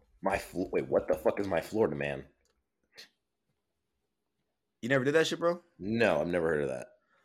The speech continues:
Speaker 2: Florida man is, uh, wild shit happens in Florida, as we're gonna discuss in, like, probably after this.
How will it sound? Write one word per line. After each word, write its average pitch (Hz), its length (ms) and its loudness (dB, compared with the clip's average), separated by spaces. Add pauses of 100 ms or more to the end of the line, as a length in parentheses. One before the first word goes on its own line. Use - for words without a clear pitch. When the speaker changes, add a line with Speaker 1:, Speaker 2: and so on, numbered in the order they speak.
(580)
Speaker 2:
Florida 143 260 2
man 139 380 2
is, 110 220 -2
uh, 95 480 2 (1160)
wild 156 320 4
shit 139 140 2
happens 107 180 4
in 92 60 -6
Florida, 92 400 -2 (160)
as 98 160 2
we're 95 60 -4
gonna 98 120 -4
discuss 92 420 -4
in, 92 80 -8
like, 90 240 -6 (120)
probably 98 320 2
after 95 240 -2
this. 85 260 -8